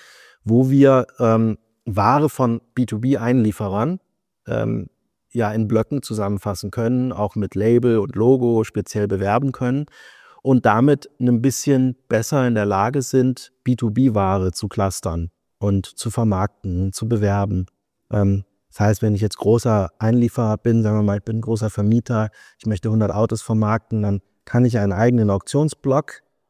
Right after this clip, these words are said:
quasi generieren auf auto eins punkt com, der zu einem bestimmten Datum eine Hotbid-Phase hat, wo dann ein Auto nach dem anderen durchläuft. Damit haben wir nicht, äh, das Rad neu erfunden, ne? Das möchte ich auch sagen. Aber es ist auf auto eins punkt com ein Novum.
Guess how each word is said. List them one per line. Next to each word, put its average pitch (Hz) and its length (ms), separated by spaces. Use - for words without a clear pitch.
quasi 123 420
generieren 113 540
auf 151 100
auto 135 240
eins 139 240
punkt 135 220
com, 139 280
der 117 220
zu - 140
einem 107 100
bestimmten 120 440
Datum 123 500
eine 98 260
Hotbid-Phase 127 720
hat, 127 160
wo 117 40
dann 104 140
ein 110 220
Auto 113 240
nach 104 140
dem 104 120
anderen 104 260
durchläuft. 156 640
Damit 135 240
haben 165 160
wir 143 140
nicht, 156 480
äh, 147 180
das 151 200
Rad - 160
neu 95 160
erfunden, 87 480
ne? 131 260
Das 110 160
möchte 123 240
ich 123 80
auch - 220
sagen. 90 420
Aber 113 140
es 110 100
ist 131 220
auf 139 180
auto 135 300
eins 131 200
punkt 117 220
com 127 240
ein 110 100
Novum. 165 440